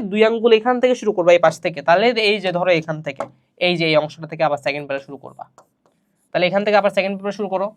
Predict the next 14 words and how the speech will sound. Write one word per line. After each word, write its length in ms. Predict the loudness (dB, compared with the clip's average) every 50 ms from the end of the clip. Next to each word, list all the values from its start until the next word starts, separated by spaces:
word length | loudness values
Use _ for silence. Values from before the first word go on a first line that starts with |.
| _ _ _ _ _ _ _ -8
সেকেন্ড 220 | -6 -6 -6 -6 -8
প্যারা 160 | -8 -6 -6 -4 -6
লিখো। 160 | -6 -6 -6 -4 -2
এবার 120 | -2 0 0
এখানে 160 | 0 0 -2 -2 -4
কি 60 | 0 2 4
করবা? 180 | 6 6 6 6 6 4
ব্যাখ্যা 260 | 2 2 2 0 0 0
লিখবা, 240 | 0 -2 -8 -10 -12 -12 -14 _ _ _ -18 -4 0 2
ব্যাখ্যা, 420 | 2 2 0 -6 -4 2 4 4 4 2 0 _ _ _ 0 2
আর 60 | 2 2
যদি 120 | 0 -2 -2 -2 0
উদাহরণ 320 | 2 2 2 4 2 0 0 -2
থাকে 160 | -2 -4 -2